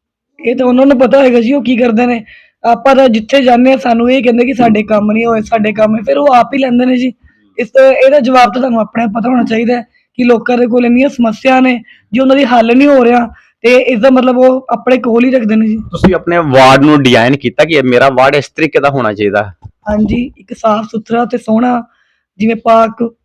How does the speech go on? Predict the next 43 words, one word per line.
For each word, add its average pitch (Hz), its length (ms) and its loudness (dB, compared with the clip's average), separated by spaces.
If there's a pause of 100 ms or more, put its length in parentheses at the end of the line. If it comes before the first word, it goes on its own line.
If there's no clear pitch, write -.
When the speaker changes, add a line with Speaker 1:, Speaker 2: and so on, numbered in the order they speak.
Speaker 1:
ਅੱਛੇ 240 260 -2
ਬਣੇ 233 260 0
ਹੋਣ, 233 220 0
Speaker 2:
ਹਮ, 220 80 -6
ਹਮ। - 580 -10
Speaker 1:
ਇਹ 240 80 -2
ਫੁੱਲਾਂ 233 340 -2
ਨਾਲ, 240 200 -2
ਕਿਆਰੀਆਂ 226 400 0
ਨਾਲ 233 140 -2
ਭਰੇ 220 260 -2
ਹੋਣ, 233 300 -2 (640)
ਸਾਫ਼ 226 260 -2
ਸੁਥਰੀ 240 300 -4
ਹਵਾ 220 300 0
ਹੋਵੇ, 226 300 -2
Speaker 2:
ਹਮ। 226 80 -14
Speaker 1:
ਜਿੱਥੇ 220 280 -4
ਬਜ਼ੁਰਗ 226 360 -2
ਬਹਿ 220 240 2
ਕੇ 254 80 -4
ਆਰਾਮ 233 280 0
ਨਾਲ 240 260 -4 (400)
ਆਪਣੇ 233 580 -4
ਇੰਜੋਏ 226 360 2
ਕਰਨ 233 300 -4
Speaker 2:
ਜੀ। 220 380 -12
Speaker 1:
ਤੇ 220 80 -4
ਗੱਲਬਾਤ 220 460 -2
ਕਰਨ 233 240 -2
ਇੱਕ 220 160 -8
ਦੂਜੇ 214 200 -2
ਨਾਲ। 226 240 -2 (380)
ਤੇ 247 320 -2 (280)
ਬਹੁਤ 262 260 2
ਕੁਝ 302 180 -4
ਸੋਚਿਆ 269 340 0
ਹੋਇਆ 269 120 4
ਹੈ 247 100 4
ਪਰਮਾਤਮਾ 233 520 -2
ਦੀ 233 80 -2
ਕਿਰਪਾ 226 280 -4
ਨਾਲ। 240 260 -4